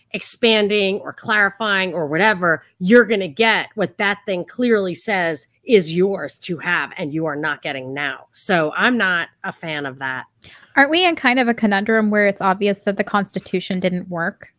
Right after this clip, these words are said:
Speaker 2: Like, it was supposed to be a restriction of government powers and it simply did not stop that from happening.
Speaker 1: I, that was definitely my anarcho-capitalist epiphany, was that when I just thought it,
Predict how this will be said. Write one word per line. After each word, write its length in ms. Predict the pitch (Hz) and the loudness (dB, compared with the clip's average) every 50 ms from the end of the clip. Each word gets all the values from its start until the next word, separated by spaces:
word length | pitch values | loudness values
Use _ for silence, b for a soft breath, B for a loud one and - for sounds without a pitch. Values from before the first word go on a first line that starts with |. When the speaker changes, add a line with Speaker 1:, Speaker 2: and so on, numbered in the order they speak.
| - - | -6 0
Speaker 2:
Like, 140 | - 196 196 | 0 2 2
it 80 | 208 202 | 2 2
was 160 | 208 202 - | 2 0 0
supposed 360 | - 214 - 214 208 208 - | 0 2 4 4 4 4 4
to 60 | - | 2
be 360 | 214 196 208 202 202 196 196 185 | 2 4 4 4 6 6 4 4
a 100 | 185 196 | 4 4
restriction 680 | 202 190 - - - 196 185 - - 214 196 190 190 | 2 2 2 2 0 0 0 2 2 4 4 4 4
of 200 | 190 185 185 185 | 4 4 2 2
government 380 | - 190 185 190 185 180 170 165 | 2 4 4 4 2 2 -2 -2
powers 560 | - - 180 190 202 214 226 233 233 233 233 | 2 4 6 6 6 6 6 6 6 4 4
and 140 | 220 208 196 | 2 2 2
it 140 | 190 185 _ _ | 2 0 _ _
simply 520 | - - - - 185 180 - - 190 180 180 | -14 -8 -4 -4 -4 -2 -2 -2 -2 0 0
did 180 | 175 185 180 | 0 0 0
not 380 | 185 185 180 175 170 165 - - | 2 2 2 2 2 0 -2 -6
stop 420 | - - - - 185 180 175 - | -12 -4 0 2 2 2 2 0
that 180 | - 170 165 170 | -2 -6 -6 -4
from 120 | - 175 | -6 -6
happening. 600 | 165 - 170 170 175 - 180 175 165 175 196 202 - _ _ _ _ _ _ _ _ _ _ _ _ _ b b b b b b b b b b b _ | -2 -2 -2 -2 -2 -4 -6 -6 -6 -6 -6 -8 -10 _ _ _ _ _ _ _ _ _ _ _ _ _ b b b b b b b b b b b _
Speaker 1:
I, 340 | - 220 226 233 240 254 233 - | 4 6 6 8 6 6 4 4
that 180 | 226 214 226 | 2 2 2
was 180 | 208 269 233 175 | 2 0 -2 -2
definitely 580 | - 233 226 226 - 247 247 233 - 254 240 240 | 0 0 0 0 0 -2 -2 -2 0 0 0 0
my 200 | 226 214 202 196 | 0 0 0 0
anarcho-capitalist 1160 | 180 185 190 190 190 185 - 196 180 - 175 175 180 175 - - 196 180 175 175 165 - - | 0 0 2 0 0 0 0 -2 -2 -2 -2 0 0 0 -2 -4 -4 -4 -2 -4 -4 -6 -8
epiphany, 760 | 165 147 - - 185 175 - 202 196 214 247 262 254 247 226 - | -12 -10 -6 -6 -6 -4 -4 -4 -2 -2 0 0 -2 -2 -4 -4
was 280 | 190 180 165 143 135 | -4 -4 -4 -4 -4
that 360 | 131 165 160 165 180 196 190 - | -4 0 2 2 4 2 2 -2
when 120 | - 185 160 | -4 -4 -4
I 120 | 156 151 | -4 -4
just 280 | 151 151 170 156 - - | -6 -6 -8 -8 -8 -6
thought 400 | - 165 160 156 151 151 147 - - b b b b b b b b | -4 -2 0 0 0 0 -2 -4 -8 b b b b b b b b
it, 400 | - 240 202 196 196 190 - _ | 4 6 8 8 6 4 0 _